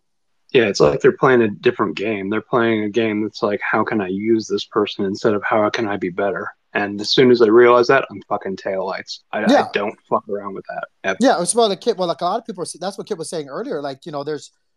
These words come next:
Speaker 2: those, those echo chambers of just like, "Oh, pity me, pity me, pity," and they, they're, all they're doing is they're there to tr-, like, you know that saying, "Misery loves company"? They're just trying to make you as miserable as them, and so that they can backpack, you can backpack their load,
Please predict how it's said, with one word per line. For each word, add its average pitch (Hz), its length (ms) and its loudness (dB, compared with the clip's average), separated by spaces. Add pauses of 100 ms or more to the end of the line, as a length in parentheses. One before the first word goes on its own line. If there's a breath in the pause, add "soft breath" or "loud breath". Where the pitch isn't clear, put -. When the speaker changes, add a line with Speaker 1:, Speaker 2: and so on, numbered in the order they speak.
(120)
Speaker 2:
those, 156 480 -6
those 135 400 -12 (120)
echo 190 260 -10
chambers 156 480 -6
of 127 120 -10
just 127 260 -8
like, - 160 -14
"Oh, 233 140 -4
pity 233 300 -6
me, 214 180 -6
pity 214 260 -6
me, 196 140 -6
pity," 175 200 -6
and 175 120 -2
they, 175 100 0
they're, 165 140 0
all 196 260 2
they're 233 120 0
doing 156 440 -6 (400)
is 151 140 -4
they're 143 200 -2
there 175 440 -4
to 160 120 -10
tr-, - 200 -20
like, 160 200 -2
you 202 60 -2
know 190 100 4
that 170 140 2
saying, 151 280 -6
"Misery 131 280 -6
loves 127 200 -6
company"? 143 500 -8
They're 156 320 -2
just 190 360 -2
trying 170 280 -6
to 160 60 -6
make 151 340 -4
you 180 260 -2
as 202 160 -2
miserable 175 500 -2
as 170 140 -6
them, 135 340 -2 (380)
and 143 140 -6
so 160 140 -2
that 139 260 -2
they 151 180 -2
can 160 180 -6
backpack, 170 400 -4
you 165 140 -6
can 165 160 -4
backpack 170 520 -2
their 170 180 -2
load, 135 440 0